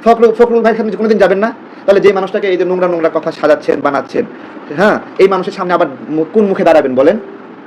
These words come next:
তো এগুলো বাদ দেন আপনারা বিনয়ের সাথে। বাংলাদেশের নাগরিকদেরকে বলবো যে মাঠের পরিস্থিতি সব কিছু মিলে বিবেচনা করেন আপনারা, ঠিক আছে? সব কিছু বিবেচনা করেন, ভাবেন, বিবেচনা করেন।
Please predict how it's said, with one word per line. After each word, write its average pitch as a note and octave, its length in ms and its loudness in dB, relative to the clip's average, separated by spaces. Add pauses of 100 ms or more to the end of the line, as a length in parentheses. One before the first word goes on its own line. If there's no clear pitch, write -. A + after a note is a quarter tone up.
(540)
তো - 60 -4
এগুলো G#3 280 6
বাদ E3+ 220 4
দেন D3 120 4
আপনারা G#2 300 -8
বিনয়ের D#3+ 300 -2
সাথে। A#2+ 160 -12 (120)
বাংলাদেশের F#3 360 0
নাগরিকদেরকে D#3+ 560 -2
বলবো C#3 180 2 (420)
যে F3 120 4 (840)
মাঠের F3+ 380 0
পরিস্থিতি F3+ 300 -2
সব D#3+ 240 -4
কিছু D#3+ 180 -8
মিলে E3 160 0
বিবেচনা C#3+ 300 2
করেন A#2 200 -2
আপনারা, G#2 260 -8 (540)
ঠিক F#3+ 140 -2
আছে? F#3 160 0
সব A3 260 4 (140)
কিছু G#3 180 -10
বিবেচনা E3+ 300 -4
করেন, G#2+ 180 -8 (100)
ভাবেন, D3 340 0
বিবেচনা D3+ 340 -2
করেন। C3 260 -2